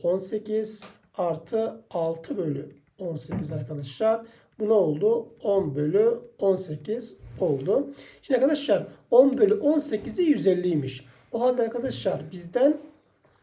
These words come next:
e, bize neyi vermiş? Sınıfın bir kısmını vermiş. Tamamını istiyor. O halde yapacağım işlem bir bölme işlemi olacak. Yüz elliyi arkadaşlar on bölü on sekize böleceğim. Birincisini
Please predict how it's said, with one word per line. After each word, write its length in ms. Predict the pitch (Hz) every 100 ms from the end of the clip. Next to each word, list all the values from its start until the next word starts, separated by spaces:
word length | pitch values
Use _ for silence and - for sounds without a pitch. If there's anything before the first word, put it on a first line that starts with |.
| -
e, 420 | 180 175 175 180 165
bize 280 | 175 233
neyi 180 | 220 277
vermiş? 440 | 240 180 277 - - -
Sınıfın 540 | - 214 196 - 302 294
bir 100 | -
kısmını 440 | - 220 180 156
vermiş. 360 | 156 185 302 -
Tamamını 580 | - 262 226 170 151
istiyor. 560 | 143 143 - 185 254 302 - -
O 120 | 311 254
halde 400 | 190 262 262 277 220
yapacağım 560 | 196 208 196 226 208
işlem 380 | 165 - 277 294
bir 200 | 294 165
bölme 320 | 190 185 202
işlemi 380 | 208 - 156 139
olacak. 540 | 135 139 143 226 285 - - _
Yüz 220 | 214 208 180
elliyi 380 | 151 139 151
arkadaşlar 800 | 147 - 139 143 - 190 220 233 - _ _ _ _ _ -
on 260 | 202 190 147
bölü 180 | 143
on 180 | 143 196
sekize 520 | - 151 165 151 277 302
böleceğim. 560 | 214 175 135 180 226 180
Birincisini 420 | 190 151 -